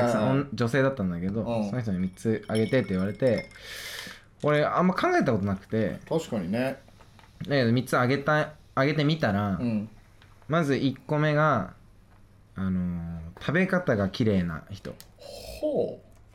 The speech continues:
Speaker 2: う。なるほど。
Speaker 1: 食事のね。
Speaker 2: う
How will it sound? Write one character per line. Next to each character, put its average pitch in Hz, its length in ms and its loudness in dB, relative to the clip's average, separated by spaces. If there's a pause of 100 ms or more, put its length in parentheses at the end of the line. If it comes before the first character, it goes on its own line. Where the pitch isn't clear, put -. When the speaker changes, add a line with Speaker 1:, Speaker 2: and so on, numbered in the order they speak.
(260)
Speaker 2:
う。 135 40 -10
な 151 120 -4
る 147 80 -4
ほ 139 120 -2
ど。 110 220 -4 (1300)
Speaker 1:
食 107 300 0
事 90 140 2
の 85 120 -4
ね。 95 100 -2
Speaker 2:
う 139 40 -2